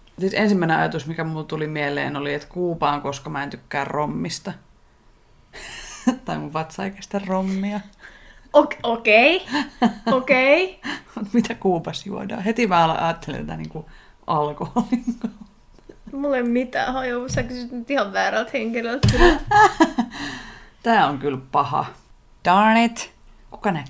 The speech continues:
Speaker 1: kysymykset keksi?
Speaker 2: Niinpä. Kuka nää laittoi meille, hei?
Speaker 1: Minä itse.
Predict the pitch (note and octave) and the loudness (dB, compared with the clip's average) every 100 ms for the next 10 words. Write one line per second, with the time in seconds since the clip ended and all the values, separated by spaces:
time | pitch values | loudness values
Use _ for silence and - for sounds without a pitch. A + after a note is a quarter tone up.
0 | - - C3 - - - - - - - | -6 -6 -8 -14 -18 -18 -10 -8 -6 -6
1 | - - C4 D#4+ E4+ G4+ - - - - | -6 -4 -2 -2 0 0 0 -10 -20 -20
2 | - F#4 G4 B3+ A3 G#3+ G#3 - G3+ G3+ | -14 -4 -2 0 0 -2 -4 -8 -10 -10
3 | G#3+ A3 C4+ B3+ - - - - - - | -10 -10 -12 -14 -14 -14 -10 -10 -10 -10
4 | - | -8